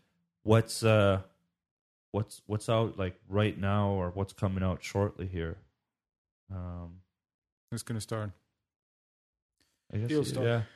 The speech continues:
Speaker 2: <laughs> Yeah, I, I, uh, I, I think that I'm gonna level up my label a little bit. I'm gonna release way more this year. I had another idea from the s-, in the start of the year, but then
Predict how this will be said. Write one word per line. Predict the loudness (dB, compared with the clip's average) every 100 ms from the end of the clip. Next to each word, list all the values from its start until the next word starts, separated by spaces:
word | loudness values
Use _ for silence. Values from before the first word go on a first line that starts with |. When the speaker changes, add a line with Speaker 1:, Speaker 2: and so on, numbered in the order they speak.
| -18
Speaker 2:
<laughs> | -4 6
Yeah, | 8 10 8 8
I, | 6 6
I, | 6 4 4 6 8
uh, | 8 8 8 6 2 -6 -12 -2
I, | 0 0 0 -2 -4 -8 -10
I | -4 -2 -2
think | -2 -2 -2 -2
that | 0
I'm | 4 4
gonna | 4 4
level | 6 6 6 4
up | 2 2
my | 4 6
label | 6 4 4
a | 4
little | 2
bit. | 2 0 0
I'm | 0
gonna | 0 2
release | 2 4 4 4 2 -2 0
way | 4 6
more | 8 8 6
this | 4 -2 -6
year. | -6 -6 -8 -14 _
I | -4 0
had | 2 2
another | 2 2 2 0 -2 -10 _ -4
idea | -2 0 -2 -4
from | -6 -4 -4
the |
s-, | -4 -4
in | 0
the | 2
start | 4 4 2
of | 0
the | 2
year, | 2 2 0
but | -4 2
then | 2 4 0